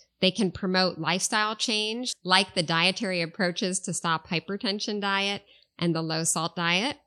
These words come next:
They can assist in ordering home blood pressure monitors if they do not have one. They can educate patients around home blood pressure monitoring, as well as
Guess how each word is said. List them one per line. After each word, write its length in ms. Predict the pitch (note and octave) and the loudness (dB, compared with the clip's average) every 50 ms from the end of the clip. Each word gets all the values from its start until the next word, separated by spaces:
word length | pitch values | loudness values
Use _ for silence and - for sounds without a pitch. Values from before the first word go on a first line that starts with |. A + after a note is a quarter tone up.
| _ _ _ _ _ _ _ _ - | _ _ _ _ _ _ _ _ 0
They 120 | F#3 F#3 | 2 2
can 180 | F3+ - G#3 F3+ | 2 2 0 0
assist 500 | - F3+ F3 - - G#3+ A3 G#3+ - - - - | 0 0 2 2 2 2 2 0 -2 -6 -4 -4
in 140 | F#3 F#3 | -4 -4
ordering 480 | - - F3+ F#3 F3+ F#3 F#3 F3 E3+ F3 | -2 -2 -2 0 0 2 2 0 0 0
home 260 | E3 F#3 F#3 F3 E3+ | -2 -2 -2 -2 -2
blood 240 | D3+ D#3+ D#3+ D#3+ - | -2 -2 -4 -4 -4
pressure 300 | - F3 F3 - - D#3+ | -4 -4 -4 -4 -4 -6
monitors 640 | D3+ D3+ D3 D3+ D#3+ E3 E3+ G3+ G#3+ A#3+ C#4+ D4+ - - | -6 -6 -6 -6 -6 -4 -4 -4 -2 -2 0 0 0 0
if 100 | E3 D#3+ | 0 -4
they 100 | - E3+ | -4 -4
do 140 | D#3+ D3+ D#3+ | -2 -2 -2
not 220 | D#3+ D#3 C#3+ - - - - | -2 -2 -4 -4 -6 -8 -10
have 220 | D#3 D3 D3 D3 | -6 -6 -6 -6
one. 300 | D3 D#3+ E3+ F#3 A#3 C#4+ D#4 - _ - - _ _ _ _ _ - E3 | -6 -6 -4 -2 -2 -2 -4 -8 _ -20 -20 _ _ _ _ _ -2 0
They 120 | F3+ F#3 | 0 0
can 220 | F3+ - F#3+ - - - | 2 0 -2 -2 0 -2
educate 480 | F3+ F#3+ G#3 A#3+ - A#3 B3+ A3 - | -2 0 0 -2 -2 -2 -4 -2 -2
patients 420 | - B3+ A#3+ A#3+ - B3+ B3 A#3+ C4+ | -2 -2 0 0 -2 -2 -2 -2 -4
around 380 | A#3+ A3+ A3 G#3+ A3 A3+ A3+ | -4 -2 -2 -2 -2 -2 -4
home 240 | A#3+ A#3+ A3 A3 G#3+ | -4 -4 -4 -4 -4
blood 180 | G#3+ G#3+ G#3 G#3+ | -4 -6 -6 -4
pressure 320 | A#3 A3 G#3+ - - G#3+ | -4 -4 -4 -4 -4 -4
monitoring, 640 | G#3+ G3+ F#3+ G3 G3 G3+ G3+ G3+ G3+ G3+ G3+ G3+ - - | -4 -2 -2 -2 -2 -2 -4 -4 -4 -4 -4 -4 -6 -4
as 240 | - E3+ F3 E3 - | -2 0 0 0 -2
well 480 | D#3+ E3 E3+ E3 E3 E3+ E3+ - - _ - | -2 -4 -4 -2 -2 -2 -4 -6 -8 _ -6
as 560 | E3 E3 D#3+ D#3+ D#3 D#3 D#3 D#3 D#3+ D3+ - | -4 -2 -2 -2 -2 -4 -4 -4 -2 -2 -2